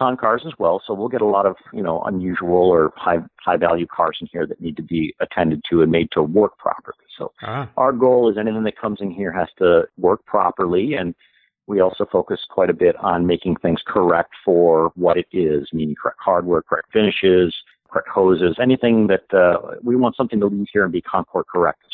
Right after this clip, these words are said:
Speaker 1: well and functional.
Speaker 2: Well, and your shop is, looks a little bit like it's a little bit kinda out in the country in a beautiful part of the United States.
Speaker 1: Yeah, it is. It's, uh, we're located on a, a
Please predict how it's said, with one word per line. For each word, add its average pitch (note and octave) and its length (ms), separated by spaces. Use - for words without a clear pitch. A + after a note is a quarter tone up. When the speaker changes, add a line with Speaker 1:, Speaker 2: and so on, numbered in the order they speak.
Speaker 1:
well - 220
and A#2 120
functional. - 420
Speaker 2:
Well, E3+ 180
and E3 120
your B3 120
shop G3+ 300
is, D3+ 220
looks - 300
a C4 60
little G#3 180
bit A#3+ 140
like D#3 200
it's C3 140
a - 20
little G#3 160
bit F3+ 180
kinda D#3 200
out D3+ 180
in - 60
the B2 80
country D3 400
in A2 80
a G2+ 40
beautiful C#3+ 380
part A2+ 260
of G#2 80
the G#2+ 60
United G2+ 320
States. - 480
Speaker 1:
Yeah, G3 200
it C3 140
is. D3 220
It's, B2 140
uh, C3+ 240
we're C3+ 120
located D#3 440
on C3 200
a, - 20
a G#2 400